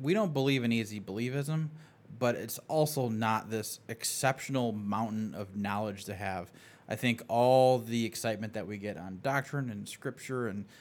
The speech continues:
theology and everything is all part of the sanctification process. I think when you, you get saved, then you get excited about those things.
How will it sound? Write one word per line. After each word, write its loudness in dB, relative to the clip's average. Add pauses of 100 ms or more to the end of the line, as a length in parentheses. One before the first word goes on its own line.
(180)
theology 0
and -4
everything 0 (500)
is -8
all 2
part -2
of 0
the -4
sanctification -8
process. -10 (300)
I -20
think -8
when -2
you, -10 (500)
you -4
get 0
saved, 4
then 2
you -2
get -4
excited -6
about -8
those -12
things. -14